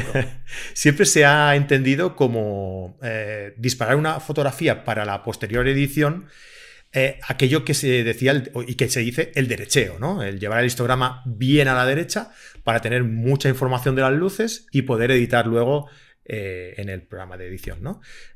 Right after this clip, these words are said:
Eh, tú propones todo lo contrario, que es exponer para las sombras, sin quemar, para, para conservar las luces y editar levantando esas sombras, ¿no?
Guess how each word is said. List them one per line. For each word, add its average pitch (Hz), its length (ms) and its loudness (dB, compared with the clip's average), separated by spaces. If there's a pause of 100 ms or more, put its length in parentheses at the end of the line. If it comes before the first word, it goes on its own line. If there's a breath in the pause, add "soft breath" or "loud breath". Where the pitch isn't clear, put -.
Eh, 131 320 -4
tú 240 300 0
propones 147 420 2
todo 151 140 4
lo 160 80 2
contrario, 113 520 2 (600)
que 127 100 4
es 127 120 2
exponer 120 380 -2
para 135 220 4
las 143 160 2
sombras, 208 680 -4
sin 113 240 -4
quemar, 104 400 -8
para, 104 240 -6
para 101 480 -6
conservar 123 360 2
las 135 100 2
luces 185 460 -2 (460 loud breath)
y - 460 0 (260)
editar 131 480 2
levantando 127 420 2
esas 113 200 -2
sombras, 90 420 -8
¿no? - 300 -10